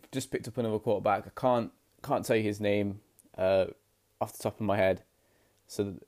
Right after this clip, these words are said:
if they did pick up, uh, someone in the draft, that would leave them with four quarterbacks on the string. Their cap space isn't very high, so they have to put that into consideration. Um, but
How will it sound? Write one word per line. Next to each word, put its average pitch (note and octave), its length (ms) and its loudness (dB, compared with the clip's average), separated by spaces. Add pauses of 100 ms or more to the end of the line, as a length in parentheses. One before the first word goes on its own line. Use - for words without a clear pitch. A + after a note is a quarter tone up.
if G#2+ 180 -6
they B2+ 120 2
did C#3+ 200 -2
pick C3 200 -2
up, - 220 -8
uh, A2 340 2
someone G#2+ 300 -2
in G2 80 -2
the F#2+ 60 -4
draft, - 420 -2 (920)
that G2+ 100 2
would G2+ 120 2
leave G2 140 2
them G2 120 -2
with F2+ 140 -2
four G2 300 2
quarterbacks - 480 -4
on F#2 60 -8
the - 80 -12
string. F2+ 380 -4 (460)
Their G2+ 100 -2
cap - 260 0
space - 360 0
isn't F#2 220 -6
very F2+ 220 0
high, F2 340 -2
so - 140 -10
they F2 120 0
have E2+ 160 -2
to - 80 -20 (120)
put G2+ 140 -6
that F2+ 120 0
into F#2 140 -8
consideration. F2+ 840 -6 (1600)
Um, F2 380 -4 (880)
but - 280 0